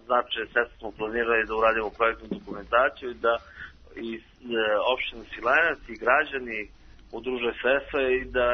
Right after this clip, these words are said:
energetski, energetska efikasnost se postigne u stabilnim zgradama, znači u kolektivnom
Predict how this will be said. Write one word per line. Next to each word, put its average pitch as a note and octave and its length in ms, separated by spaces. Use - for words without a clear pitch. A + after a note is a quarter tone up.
energetski, B2 720
energetska B2 500
efikasnost B2+ 600
se A#2+ 160
postigne B2 440
u A#2 80
stabilnim A#2 560
zgradama, A#2 440
znači G#2+ 300
u - 80
kolektivnom A2 480